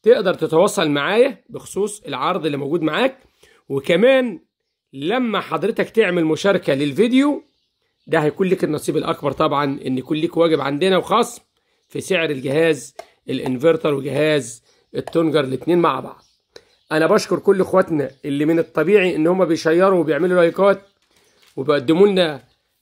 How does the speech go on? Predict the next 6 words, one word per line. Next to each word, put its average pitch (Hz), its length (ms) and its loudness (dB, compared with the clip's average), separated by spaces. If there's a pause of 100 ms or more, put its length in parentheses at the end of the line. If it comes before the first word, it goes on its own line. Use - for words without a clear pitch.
(120)
الفيديوهات 147 360 0
بتاعتنا 175 460 -2
عندهم 160 380 2
على 175 180 -2
الصفحات 156 440 -6
بتاعتهم. 208 640 0